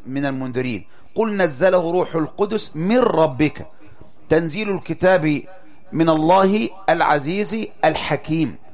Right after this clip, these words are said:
فهذا تنزيل من الرب سبحانه وتعالى، سمعه جبريل من الله عز وجل، ثم سمعه النبي صلى الله عليه وسلم من جبريل. هذا معنى منه بدأ، فيه الرد على المعطلة الذين قالوا بأن القرآن مخلوق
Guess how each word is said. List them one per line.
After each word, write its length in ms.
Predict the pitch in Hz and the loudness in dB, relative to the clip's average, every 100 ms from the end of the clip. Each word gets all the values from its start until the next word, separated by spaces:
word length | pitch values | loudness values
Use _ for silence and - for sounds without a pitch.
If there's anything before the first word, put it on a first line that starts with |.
| - - | -16 -6
فهذا 380 | - 143 190 190 | 2 4 4 2
تنزيل 400 | - 156 165 226 | -2 -4 -4 -4
من 180 | 190 165 | 0 2
الرب 300 | 156 151 143 | 2 0 -4
سبحانه 540 | 135 131 156 147 135 | -6 -4 0 2 2
وتعالى، 360 | 127 120 117 117 | 0 0 0 0
سمعه 460 | 165 156 131 143 | -2 -2 -2 -2
جبريل 340 | 131 131 165 214 | -4 -4 -4 -4
من 160 | 190 | -4
الله 240 | 160 156 127 | 0 0 0
عز 200 | 135 127 | -2 -4
وجل، 260 | 120 104 - - - | -6 -8 -10 -16 -10
ثم 240 | - 190 180 | -6 -4 0
سمعه 460 | 196 185 160 160 | 0 0 0 0
النبي 360 | 156 147 180 165 | -2 -4 -4 -6
صلى 200 | 165 156 | -6 -4
الله 300 | 156 170 - | -2 0 0
عليه 120 | 151 | -2
وسلم 420 | 147 185 208 175 | -2 -4 -2 -2
من 100 | 151 | -4
جبريل. 340 | 127 123 113 - - - | -4 -4 -4 -6 -14 -6
هذا 280 | - 220 214 | 2 4 4
معنى 460 | 202 196 185 202 175 | 2 0 0 -2 -2
منه 300 | 175 196 170 | -4 -4 0
بدأ، 280 | 160 151 98 - - - - - | 0 0 -2 -10 -14 -16 -16 -14
فيه 220 | - 196 165 | -4 -2 2
الرد 300 | 185 196 147 | 2 2 0
على 440 | - 160 160 175 - - - - | 2 4 4 2 -4 -16 -8 -2
المعطلة 640 | 143 151 147 147 - 208 | -2 0 -2 -4 -4 -4
الذين 300 | 190 160 156 | -4 -2 -2
قالوا 300 | 156 - 160 | -2 -2 -2
بأن 240 | 147 143 143 | 0 -2 -2
القرآن 640 | 139 147 139 160 156 143 | -4 -6 0 2 2 0
مخلوق 540 | 143 139 170 208 - | -2 -2 -2 -2 -4